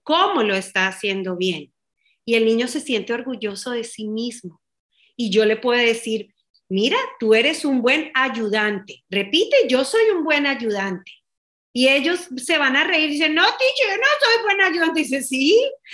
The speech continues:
tú eres un buen ayudante porque recogiste todas las hojas de los amigos mientras veníamos del parque". Díganles cómo y por qué las afirmaciones positivas son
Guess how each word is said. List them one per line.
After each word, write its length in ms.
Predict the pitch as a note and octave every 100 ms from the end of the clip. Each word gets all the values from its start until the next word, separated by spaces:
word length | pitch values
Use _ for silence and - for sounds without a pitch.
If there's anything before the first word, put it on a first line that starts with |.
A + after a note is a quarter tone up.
| F#4+ D4 -
tú 60 |
eres 260 | C4+ C#4+ D4
un 100 | D#4
buen 180 | D4+ D4+
ayudante 480 | E4 D4+ C4 C#4+ A4+
porque 280 | A#4 C#4+ A#3+
recogiste 840 | A3+ A3+ G#3+ - A#3+ A#3+ - G4 C#5+ - _ _ -
todas 300 | C#4 C4+ D4+
las 240 | E4+ E4+
hojas 300 | B3 A#3 C#4
de 100 | D4+
los 220 | C#4 A#3+
amigos 480 | G#3+ G#3 G#3 G3+ C#4+
mientras 380 | E4 C4 - F#3
veníamos 520 | F#3 E3+ E3 E3+ F#3+
del 180 | F#3+ D#3+
parque". 360 | - G#3+ - - _ _ -
Díganles 520 | D4+ E4 F#4+ G4 - -
cómo 280 | D#4 D4+
y 40 | F4
por 280 | E4+ D4 -
qué 180 | C#4+ C#4
las 180 | B3+
afirmaciones 680 | B3+ B3 B3 A3+ A3+ A#3+ B3+
positivas 580 | D#4 D#4 D4 B3 A#3 A3+
son 280 | C4 B3+